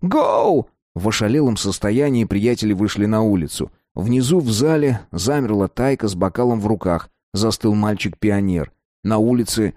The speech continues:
сели на тротуар возле осколков бутылки и стали соображать, что делать дальше.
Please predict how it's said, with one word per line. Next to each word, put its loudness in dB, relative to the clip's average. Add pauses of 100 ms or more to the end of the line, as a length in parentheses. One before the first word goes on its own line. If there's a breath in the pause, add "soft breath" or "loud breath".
сели 0
на 0
тротуар 0
возле 0
осколков -2
бутылки 0 (180 soft breath)
и -4
стали 0
соображать, 0
что 0
делать 2
дальше. -2